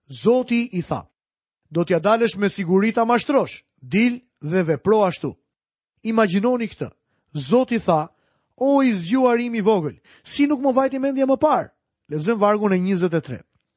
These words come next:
Prandaj Zoti ka vënë një frym gënjeshtre në gojën e të gjithë profetëve të tu,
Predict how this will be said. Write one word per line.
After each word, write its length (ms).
Prandaj 340
Zoti 260
ka 160
vënë 160
një 80
frym 240
gënjeshtre 560
në 160
gojën 300
e 40
të 180
gjithë 200
profetëve 600
të 100
tu, 160